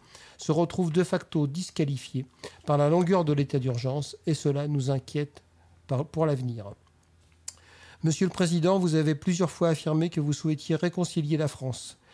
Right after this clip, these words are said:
Des vies ont été et sont encore bouleversées par des mesures disproportionnées et discriminatoires. Assignation à résidence se prolongeant de manière indéfinie, fermeture prolongée et non motivée de certains lieux de culte,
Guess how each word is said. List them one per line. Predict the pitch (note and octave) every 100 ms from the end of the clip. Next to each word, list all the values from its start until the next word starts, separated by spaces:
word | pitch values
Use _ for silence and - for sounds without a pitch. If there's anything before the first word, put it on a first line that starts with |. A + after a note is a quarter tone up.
| - -
Des | C3+
vies | D3+ E3+ G3
ont | F3
été | E3+ D3+ F#3
et | F3
sont | - D3+
encore | C#3+ D#3 C#3
bouleversées | D#3 F#3+ E3+ D3 - E3
par | D3 C#3
des | C#3
mesures | C#3+ C3+ D3 B2+
disproportionnées | E3 - - D3+ C3+ - D3 C#3+ D#3 -
et |
discriminatoires. | B2 D3+ - - D3+ C#3+ A#2+ - A#2 G#2+ A#2 _ - - F3
Assignation | D#3 - E3+ D#3+ - E3+ D#3
à | D3
résidence | D3 C#3+ C#3 D3+ C#3+
se | D3
prolongeant | C3+ D3+ C#3 C3 C#3+
de | C3+
manière | C3 C3+ C3+ C3+
indéfinie, | C3+ C3 C#3 C3+ D#3+ - - -
fermeture | - F3 F3+ F3 F#3+ -
prolongée | - G3 F#3 F3 F3 F#3
et | D#3
non | C#3+ F3+ G#3
motivée | F#3+ - E3+ F3
de | D#3 D3
certains | D3 - C#3
lieux | C3 B2+
de |
culte, | - B2 C#3 -